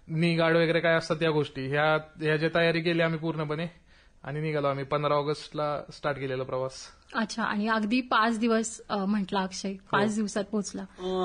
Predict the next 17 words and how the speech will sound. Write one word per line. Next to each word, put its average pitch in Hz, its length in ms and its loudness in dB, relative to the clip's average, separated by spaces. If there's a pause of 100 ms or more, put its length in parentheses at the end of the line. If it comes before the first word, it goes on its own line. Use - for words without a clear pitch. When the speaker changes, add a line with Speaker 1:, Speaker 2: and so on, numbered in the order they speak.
Speaker 3:
हा, 196 140 4
पाच 185 500 2
ते 220 360 2
सहा 190 240 -2
दिवस 175 280 -2
म्हणजे 170 200 -2
एक, - 280 -8
अ, 170 180 -6 (280)
अर्धा 160 260 -4
दिवस 165 300 0
इकडे 156 180 -6
तिकडे 151 260 -8 (220)
आम्ही 160 220 -4
लेहला 180 240 2
पोहोचलो. 175 440 -6 (580)
लेहला 180 380 2
पोहोचल्यानंतर 196 720 -2